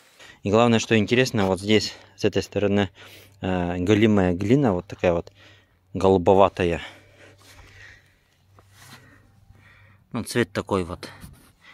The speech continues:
немножко, э, ну, серо-голубой, что ли. А с этой стороны чистая земля, мягкая. Ну вот, как-то так. Осталось еще восемь,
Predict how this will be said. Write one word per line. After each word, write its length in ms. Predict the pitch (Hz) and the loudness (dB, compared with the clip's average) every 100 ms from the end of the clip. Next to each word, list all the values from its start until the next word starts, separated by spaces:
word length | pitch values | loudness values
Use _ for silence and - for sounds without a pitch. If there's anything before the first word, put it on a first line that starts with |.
| _ - | _ -4
немножко, 640 | 98 101 92 - 92 85 - _ _ _ _ | 0 0 -2 -2 -2 -2 -10 _ _ _ _
э, 180 | 95 92 95 _ _ _ - - _ _ - | -16 -16 -18 _ _ _ -20 -20 _ _ -14
ну, 100 | 104 | -8
серо-голубой, 760 | - 120 90 90 90 95 113 | -2 0 0 0 0 2 0
что 220 | - - | 0 -6
ли. 160 | 95 92 - _ _ - | -8 -10 -16 _ _ -8
А 80 | 110 | -6
с 80 | 117 | -2
этой 160 | 120 | -2
стороны 440 | - 95 98 110 - - _ | -2 0 0 0 -2 -12 _
чистая 340 | - 110 - 87 | -6 -4 0 -2
земля, 400 | 92 87 90 - - - | -2 -2 -2 -4 -10 -10
мягкая. 540 | 95 90 - 87 80 - _ _ _ _ _ _ _ _ _ _ _ _ _ _ _ _ - - - - | -6 -6 -6 -8 -8 -10 _ _ _ _ _ _ _ _ _ _ _ _ _ _ _ _ -20 -20 -20 -4
Ну 160 | 123 120 | 0 2
вот, 160 | 110 | 0
как-то 280 | - 101 - | -2 -4 -2
так. 320 | - 92 - - - | -2 -2 -4 -12 -6
Осталось 500 | 101 - 110 90 - | -4 0 2 0 -2
еще 400 | - 104 92 92 | -4 -2 -2 -2
восемь, 480 | 101 98 - 87 | 0 0 -2 -8